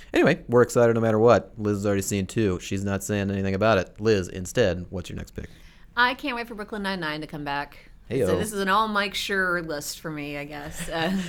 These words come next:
Speaker 1: <laughs> Mike Schur and A B C. That's what Liz is all about.
Speaker 2: Yep. Uh, but yeah, Brooklyn Nine-Nine, uh, is a, a show I just recently kind of rewatched,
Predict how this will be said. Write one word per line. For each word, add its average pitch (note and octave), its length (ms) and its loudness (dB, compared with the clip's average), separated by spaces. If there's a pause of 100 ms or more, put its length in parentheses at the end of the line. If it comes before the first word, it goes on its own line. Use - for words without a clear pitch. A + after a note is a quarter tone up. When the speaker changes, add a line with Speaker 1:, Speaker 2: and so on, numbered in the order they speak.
Speaker 1:
<laughs> - 200 -20
Mike D3 180 4
Schur E3 260 4
and D3 80 6
A C3 120 6
B C3 160 4
C. G#2 320 2
That's F#2 280 -2
what E2 140 -8
Liz G2 240 -2
is F2+ 220 -4
all G#2+ 180 2
about. G2+ 380 -2
Speaker 2:
Yep. G#3 300 -6 (760)
Uh, F3 440 2
but F3+ 200 -4
yeah, G3 140 2
Brooklyn G3+ 320 -4
Nine-Nine, D3+ 680 -2
uh, C3+ 360 -8 (160)
is E3 180 -6
a, E3+ 300 -6
a F3 60 -4
show F3 160 -2
I D#3+ 80 -2
just D#3+ 180 -12
recently D#3 400 -8
kind D3+ 220 -8
of C#3+ 80 -10
rewatched, C#3+ 800 -6